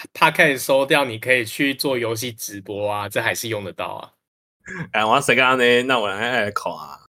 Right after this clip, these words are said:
Speaker 2: 北七哦。
Speaker 1: 你扮女装啊？哎，
Speaker 2: <laughs> 不要。
Speaker 1: 媚娘是很多人爱的呢，大屌萌妹。
Speaker 2: 我不萌啊，我大屌萌妹都瘦瘦的，啊，我现在长这样，这么粗一只。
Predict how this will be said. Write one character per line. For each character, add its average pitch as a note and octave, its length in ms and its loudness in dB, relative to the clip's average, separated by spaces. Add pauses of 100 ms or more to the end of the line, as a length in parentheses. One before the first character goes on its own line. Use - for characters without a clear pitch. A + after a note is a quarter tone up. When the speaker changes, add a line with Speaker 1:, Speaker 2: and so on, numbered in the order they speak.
(140)
Speaker 2:
北 F#2+ 180 -8
七 G#2+ 400 -2
哦。 F#2 80 -2 (520)
Speaker 1:
你 G#2+ 60 -16
扮 C#3+ 220 2
女 G2+ 140 -4
装 G2+ 260 -4
啊？ G2+ 340 -6 (1040)
哎， G#2+ 360 0
Speaker 2:
<laughs> - 140 -20
不 G#2 80 -2
要。 F3 80 10
Speaker 1:
媚 D#3 100 8
娘 A#2+ 280 2
是 D#3 260 4
很 A#2 160 0
多 B2+ 200 4
人 A#2 120 -4
爱 B2 240 4
的 A2 120 0
呢， G#2+ 200 -2
大 B2 200 2
屌 F#2+ 200 -2
萌 E2+ 200 -12
妹。 G2 380 -8 (1600)
Speaker 2:
我 C#3 140 8
不 C#3 140 0
萌 E3 320 8
啊， F3+ 580 4 (260)
我 D#3 120 6 (720)
大 A3 200 4
屌 D3 200 6
萌 D3 220 2
妹 G3+ 160 2
都 F3 180 4
瘦 F3 220 2
瘦 C#3+ 240 0
的， F#2+ 280 -10
啊， D#3+ 120 4
我 B2+ 140 4
现 D3+ 120 -2
在 D3+ 200 2
长 G2 280 -8
这 C3 180 0
样， A#2 220 -2
这 C#3 60 -4
么 D3 80 -2
粗 B2+ 260 -2
一 B2 60 -4
只。 A2 320 -10